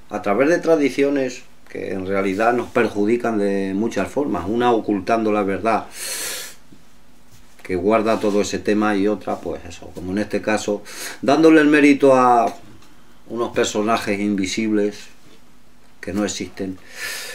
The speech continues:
por encima de, bueno, los padres que son los que hacen ese esfuerzo, cada uno en su medida, por darles ese regalito, esa sonrisa a, a sus pequeños hijos, ya digo,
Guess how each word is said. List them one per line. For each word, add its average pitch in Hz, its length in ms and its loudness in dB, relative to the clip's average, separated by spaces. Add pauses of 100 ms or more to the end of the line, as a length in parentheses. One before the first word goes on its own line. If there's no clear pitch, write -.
(120)
por 104 140 2
encima 139 340 4
de, 127 320 6
bueno, - 320 -6 (320)
los 101 140 -6
padres 120 580 4 (420)
que 101 60 -14
son 113 180 -6
los 104 100 -6
que 92 420 -4
hacen 123 260 -4
ese 120 280 0
esfuerzo, 123 460 -4
cada 110 280 0
uno 104 680 -2 (260)
en 98 80 -8
su 92 200 -2
medida, 107 520 0 (320)
por - 120 -12
darles 113 360 0
ese 113 140 0
regalito, 101 600 0
esa 90 180 -8
sonrisa 92 600 -4 (280)
a, 87 540 -14
a 98 60 -6
sus 87 420 -8 (360)
pequeños 127 380 2
hijos, 165 320 0 (500)
ya 110 100 -2
digo, 135 300 -2